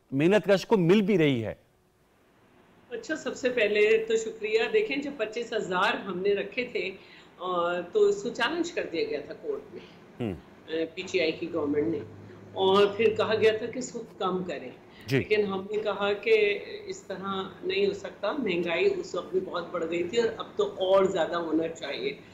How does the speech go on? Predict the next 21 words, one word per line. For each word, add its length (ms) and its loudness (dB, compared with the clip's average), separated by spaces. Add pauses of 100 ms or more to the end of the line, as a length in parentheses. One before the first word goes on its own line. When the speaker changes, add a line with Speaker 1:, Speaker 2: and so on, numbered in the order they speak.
(100)
Speaker 1:
हम्म। 220 -6
Speaker 2:
लेकिन 420 4
इसके 320 -2
साथ 220 -2
साथ 400 0
सिर्फ 260 -4
हमने, 240 -2
अ, 180 2 (400)
यही 480 2
नहीं 300 0
किया, 360 -2
हमने, 260 0
अ, 340 0 (640)
लेबर 340 4
कार्ड 640 2
जो 100 -6
है 120 -8
उसका 460 -6
भी 140 -2
इजरा 360 -6
किया 380 -8